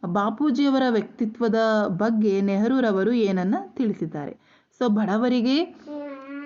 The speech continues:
ಕಷ್ಟದಲ್ಲಿ ನೆರ-, ನೆರಳುತ್ತಿರುವವರಿಗೆ, ಹಸಿವಿನಿಂದ ಕೊರಗುತ್ತಿರುವವರಿಗೆ, ಅನ್ಯಾಯಕ್ಕೆ ತುತ್ತಾದವರಿಗೆ ಸದಾ ಸಹಾಯವನ್ನ ಮಾಡಬೇಕು ಎನ್ನುವುದರ ಬಗ್ಗೆ ತಿಳಿಸ್ತಾರೆ.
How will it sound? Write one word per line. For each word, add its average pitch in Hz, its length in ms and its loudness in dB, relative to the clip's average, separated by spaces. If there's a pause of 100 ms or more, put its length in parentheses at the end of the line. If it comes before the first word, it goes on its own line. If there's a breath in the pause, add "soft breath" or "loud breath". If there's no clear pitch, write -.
ಕಷ್ಟದಲ್ಲಿ 240 580 2
ನೆರ-, 202 760 0
ನೆರಳುತ್ತಿರುವವರಿಗೆ, 208 1120 2
ಹಸಿವಿನಿಂದ 220 680 2 (180)
ಕೊರಗುತ್ತಿರುವವರಿಗೆ, 202 920 0 (420 loud breath)
ಅನ್ಯಾಯಕ್ಕೆ 220 640 0
ತುತ್ತಾದವರಿಗೆ 190 840 0
ಸದಾ 190 400 -2
ಸಹಾಯವನ್ನ 190 720 -2
ಮಾಡಬೇಕು 170 600 -2
ಎನ್ನುವುದರ 165 340 -2
ಬಗ್ಗೆ 160 260 -4
ತಿಳಿಸ್ತಾರೆ. 165 760 -8